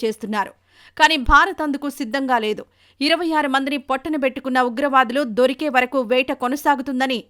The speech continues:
ఆర్మీ చీఫ్ చెప్పారు. అలాగే ఎన్ఐఏ టీం కూడా దాడిపై దర్యాప్తు చేపట్టింది. ఈ కుట్రలో పాకిస్తాన్ సైన్యం భాగస్వామ్యం ఉందని తేలితే ఏమాత్రం ఉపేక్షించేది లేదని కేంద్ర ప్రభుత్వం ప్రకటించింది. చూడాలి మరి ఈ వ్యవహారం దేనికి దారితీస్తుందో.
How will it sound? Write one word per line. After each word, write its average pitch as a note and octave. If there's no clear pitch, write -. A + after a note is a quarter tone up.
ఆర్మీ C#4
చీఫ్ C#4+
చెప్పారు. G#3
అలాగే D#4
ఎన్ఐఏ D4+
టీం D#4
కూడా C#4
దాడిపై C4
దర్యాప్తు B3+
చేపట్టింది. A3+
ఈ D#4
కుట్రలో E4
పాకిస్తాన్ D4+
సైన్యం C4+
భాగస్వామ్యం C4
ఉందని B3+
తేలితే B3+
ఏమాత్రం C#4+
ఉపేక్షించేది C#4
లేదని B3
కేంద్ర D#4
ప్రభుత్వం C4+
ప్రకటించింది. A3+
చూడాలి F4+
మరి C#4+
ఈ D#4
వ్యవహారం D4+
దేనికి C#4+
దారితీస్తుందో. A#3+